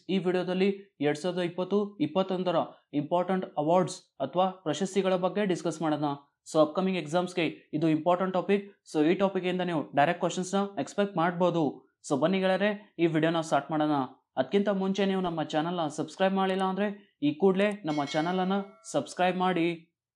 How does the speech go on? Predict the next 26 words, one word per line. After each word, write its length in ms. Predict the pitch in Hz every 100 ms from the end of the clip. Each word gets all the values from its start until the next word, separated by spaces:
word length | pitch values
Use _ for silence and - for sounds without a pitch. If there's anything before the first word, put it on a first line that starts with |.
| -
So 100 | 147
first 300 | 135 185 185
question 240 | - 196 190
guys, 180 | 190 196 - _ -
who 160 | 196 196
has 100 | 185 156
won 220 | 170 180 185 - 143
the 60 | 156
Nobel 220 | 147 185 190
Prize 220 | 175 180 170 190
in 60 | 190
Literature 420 | 147 180 185 196 202 196
two 100 | 170 175
thousand 320 | 165 196 202
twenty-one? 580 | 147 151 180 180 143 - - _ _ -
ಎರಡ್ 180 | 139 135
ಸಾವಿರದ 220 | 190 185
ಇಪ್ಪತ್ತೊಂದರ 420 | 185 185 185 180 196 196 - _ -
ಸಾಹಿತ್ಯದಲ್ಲಿ 960 | 156 143 196 202 190 185 147 123 -
ನೊಬೆಲ್ 300 | 151 147 190
ಪ್ರಶಸ್ತಿಯನ್ನು 840 | 190 165 185 180 196 190 208 208 -
ಯಾರು 320 | 143 170 208
ಪಡೆದಿದ್ದಾರೆ? 680 | 208 147 147 208 190 180 156 127 - _ _ _ _ _ _ _ _ _ _ _ _ _ _ _ _ _
Right 180 | 139 147 170
answer 320 | 185 185
is 80 | 214